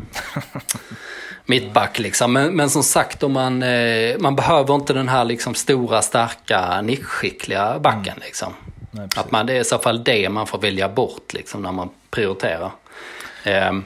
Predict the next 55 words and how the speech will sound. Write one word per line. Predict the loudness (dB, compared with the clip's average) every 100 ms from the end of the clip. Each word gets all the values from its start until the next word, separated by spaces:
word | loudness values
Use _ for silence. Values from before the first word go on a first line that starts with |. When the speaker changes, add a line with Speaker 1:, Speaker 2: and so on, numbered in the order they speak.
| -8 -12
Speaker 1:
och | -2 2
Lustig | 4 2 0 0
till | 2
höger, | 4 4 4 0 0 -4 -2
om |
vi | -2
börjar | 2 4 4
där, | 4 2
det | 2
är |
ju | 0
inte | 0
rätt, | 0 -2 -4 _ -2
eh, | 2 2 2
typ, | 2 2 -2 -12 -16 -12 -4
kan | 0
man | 0
ju |
konstatera. | -2 -4 0 0 0 -4 -10 -16 _ -12 -4
Ehm, | -2 -2 -4 -4 -4
eftersom | -4 -4 -4 -2 0
Lustig | 2 0 -2 -2 -4 -4 -4
är | -2
ju | 0
inte | -2 -4 -2
backen | -2 -2 -4 -6
som | -4 -6
ska | -4 -4
stå | -4 -4
högt | -2 -4 -6 -14 -12 -14 -16 -20 -20 _ -6
eller | 0 0 0 -4
som | -4 -6
kommer | -2 -2 -2 -4
som | -4
ett, | -6 -6 -4
eh, | -2 -2
lok | -2 -4 -6 -10
till | -4
höger, | 0 0 -2 -2 -2
även | 0 -2
om | -2
han | -2 -2
är, | -2
men | -4
han | -2 -2
är |
ju | -4 -4 -6
så | -6 -4
pass | -4 -4
spelskicklig | -2 -2 -4 -8 -10 -12 -12
så | -10
han | -10
är, | -10
liksom, | -10 -12
funkar | -8 -8 -6 -8 -10